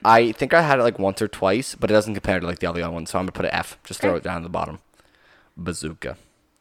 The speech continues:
Speaker 1: F it, dude. Okay.
Speaker 2: Okay.
Speaker 1: Uh, next up, s-, uh, simple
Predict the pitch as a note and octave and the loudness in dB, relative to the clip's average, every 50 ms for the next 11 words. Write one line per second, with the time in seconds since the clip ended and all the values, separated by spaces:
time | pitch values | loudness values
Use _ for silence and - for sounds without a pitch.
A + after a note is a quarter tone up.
0 | _ _ - - _ _ _ _ _ _ _ _ _ _ _ _ - - - _ | _ _ -20 -20 _ _ _ _ _ _ _ _ _ _ _ _ -20 -20 -20 _
1 | _ _ _ _ - E2 E2+ E2+ - - - - - - D2 C#2+ - - - - | _ _ _ _ -8 -6 -6 -6 -6 -10 -12 -12 -12 -12 -12 -12 -14 -16 -20 -20
2 | _ _ _ _ _ - - G#2 - - G#2+ F#2+ F2 D#2 B1+ - - - F2+ F2+ | _ _ _ _ _ -4 -4 -2 2 2 4 4 4 2 -2 -4 -2 0 0 2
3 | F2 E2+ E2 E2+ G2 A#2+ - - - A#2 G#2+ G#2 - - - _ _ _ _ _ | 0 0 0 0 0 0 0 2 4 4 4 4 2 -2 -14 _ _ _ _ _
4 | _ - - - - - - - - - - F3+ - - - E3 D#3+ - E3+ D#3+ | _ -12 -8 -6 -4 -4 -4 0 2 4 4 4 4 2 0 0 2 4 6 6
5 | D#3 D#3 D#3 - | 6 6 4 -2